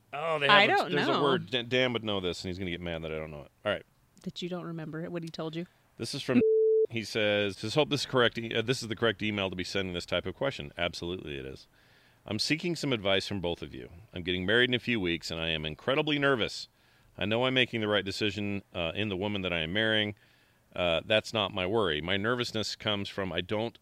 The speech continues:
Speaker 1: like being the center of attention and hate being in front of large groups of people. It's a really bad phobia of mine.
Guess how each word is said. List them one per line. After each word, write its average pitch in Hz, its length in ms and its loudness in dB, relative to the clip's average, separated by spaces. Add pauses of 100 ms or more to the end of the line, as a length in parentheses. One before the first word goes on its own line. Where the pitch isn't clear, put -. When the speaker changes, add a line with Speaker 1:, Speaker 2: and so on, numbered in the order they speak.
Speaker 1:
like 92 420 -2
being 98 300 -2
the 82 80 -4
center 127 400 -4
of 120 80 0
attention 87 540 -4
and 80 100 -8
hate 104 260 -2
being 95 200 -2
in 90 80 -4
front 92 240 -6
of 82 100 -8
large 85 300 -4
groups 80 200 -8
of 82 120 -12
people. 80 340 -8 (640)
It's - 140 -14
a 90 60 -4
really 98 260 0
bad 85 340 2
phobia 95 440 0
of - 160 -8
mine. 67 340 -8